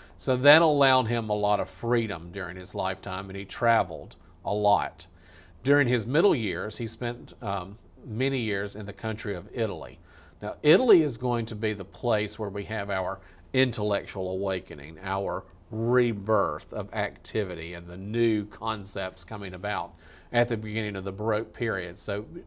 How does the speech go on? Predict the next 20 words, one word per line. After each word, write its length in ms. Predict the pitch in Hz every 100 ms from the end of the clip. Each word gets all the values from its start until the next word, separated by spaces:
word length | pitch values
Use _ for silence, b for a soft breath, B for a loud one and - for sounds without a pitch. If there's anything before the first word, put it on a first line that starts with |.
| -
Josquin 680 | 113 110 - - 156 143 107
is 240 | 101 - b b b b b b b
about 300 | 123 127 139
a 60 | 120
hundred 360 | 104 135 120 110
years 340 | 120 110 104 92 -
ahead 440 | 110 - 123 117 107
of 220 | 104 98
that. 300 | 95 80 78
So 140 | -
he's 160 | 110 113
on 140 | 107
the 80 | 87
cusp 580 | - - 135 107 - -
of 140 | 101
the 60 | 92
change 520 | - - 104 92 85
that's 180 | - -
coming 320 | - 107 92
along. 560 | 85 98 110 87 69